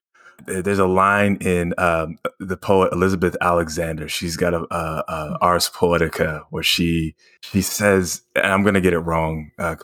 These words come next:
but she says, "Poetry is the dust in the corner," right? It's like paying attention to the, the small detail of the corner of the room that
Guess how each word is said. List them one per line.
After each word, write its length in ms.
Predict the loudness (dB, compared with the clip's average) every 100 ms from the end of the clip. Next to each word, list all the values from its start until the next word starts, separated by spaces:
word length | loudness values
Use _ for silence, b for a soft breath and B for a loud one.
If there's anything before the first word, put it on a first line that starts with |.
| -16
but 200 | -4 0
she 120 | 0
says, 200 | 0 -2
"Poetry 680 | -4 0 2 2 2 2 2
is 200 | 0 -2
the 100 | -8
dust 400 | -2 -2 -2 -6
in 80 | -10
the 80 |
corner," 480 | -12 -10 -10 -10 -12 0
right? 200 | 2 2
It's 200 | 2 2
like 280 | 2 2 -4 B B B B _
paying 240 | 2 4
attention 400 | 4 2 0 0 -4
to 120 | 0
the, 240 | 0 0
the 160 | -2 -8
small 460 | -4 0 4 4 2
detail 640 | 0 -2 0 0 0 0
of 160 | -2 -4
the 80 | -6
corner 500 | -2 2 2 2 0
of 160 | -2
the 100 | -2
room 380 | -2 0 0 -2
that 300 | -2 -2 -2